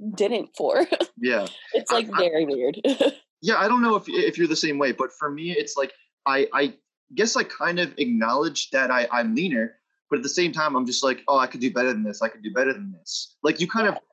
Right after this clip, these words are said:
Speaker 2: you feel good and you know that you, like, look good, but you don't, uh, you, it's just also not good enough. It's
Speaker 1: Yeah.
Speaker 2: I think most people feel like that who, who do, you know, this kind of stuff.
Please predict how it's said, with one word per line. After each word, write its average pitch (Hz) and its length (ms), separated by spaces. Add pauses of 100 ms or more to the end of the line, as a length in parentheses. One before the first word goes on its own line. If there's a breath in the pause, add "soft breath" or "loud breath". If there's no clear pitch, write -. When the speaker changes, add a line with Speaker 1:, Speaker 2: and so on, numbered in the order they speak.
(140)
Speaker 2:
you 156 100
feel 220 360
good 139 460
and 135 180
you 143 80
know 139 160
that 156 160
you, 139 320
like, 123 220
look 147 280 (1080)
good, 135 460 (100)
but 135 360 (180)
you 143 480
don't, 170 280
uh, 147 100 (400)
you, 151 140
it's 170 140
just 151 240
also 147 300
not 127 180
good 113 140
enough. 87 280 (160)
It's - 400 (140)
Speaker 1:
Yeah. 165 140 (920 loud breath)
Speaker 2:
I 165 80
think 254 180
most 185 220
people 170 200
feel 147 160
like 123 160
that 113 200
who, 117 240 (200)
who 120 120
do, 113 500
you 113 120
know, 107 140
this 117 160
kind 107 160
of - 60
stuff. - 520